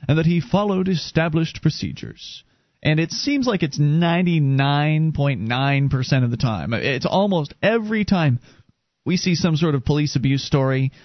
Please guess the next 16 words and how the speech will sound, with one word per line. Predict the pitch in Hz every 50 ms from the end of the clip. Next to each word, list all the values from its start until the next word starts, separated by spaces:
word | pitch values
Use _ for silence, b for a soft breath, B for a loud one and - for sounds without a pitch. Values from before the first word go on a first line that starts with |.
| b b b b
that | b 131 -
the | 127
police | 107 - - 151 160 190 202 - 208
involved, | 180 147 131 143 135 135 135 135 135 127 143 - - _ _ _ _ _ _ _ _ -
after | 127 135 135 - 147 139
an | 127 123
internal | 127 131 120 - 127 151 185 185 180 170 165
investigation, | 170 156 135 170 165 - 175 147 175 160 156 - - - 120 147 - b b b b b b b
are | b 135 143
completely | 135 - 147 127 120 160 190 190 147 175 202 202
cleared | - - - 156 127 107 90 85 90 139 131 - _ _ _ _ _ _ _ -
from | 135 127 120 120 120
any | - 131 143 143
kind | 131 - 131 120
of | 120 113
wrongdoing. | 117 104 101 - - 98 69 - -